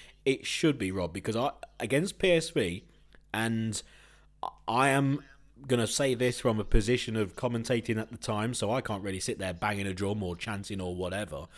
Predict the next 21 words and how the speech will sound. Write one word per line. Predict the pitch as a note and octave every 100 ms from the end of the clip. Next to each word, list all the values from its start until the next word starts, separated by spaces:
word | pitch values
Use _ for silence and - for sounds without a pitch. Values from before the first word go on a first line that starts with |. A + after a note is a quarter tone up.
| - -
start | - G#2 -
singing | A2 G2 G2
Molly | G2 G2
Malone | F#2+ F#2+ G2 F#2+
or | F2
whatever. | F2 E2+ E2+
I | G2+
can't | - B2+ A2
do | D3+
that. | F2+ D2+ - - - _ _ - -
But | F#3 G2+ A#2 - - - - _ _ _ _ _ _ - - -
I | F3 B3+
will | C4 G#3
just | - F#3 - -
say | C#3 G#2+
right | A#2 C3+ A#2+
now, | A2 F#2 -
I | C#3 F3+
thought | G3 - A#2+
the | A2+
dis-, | G#2 C#3+ D3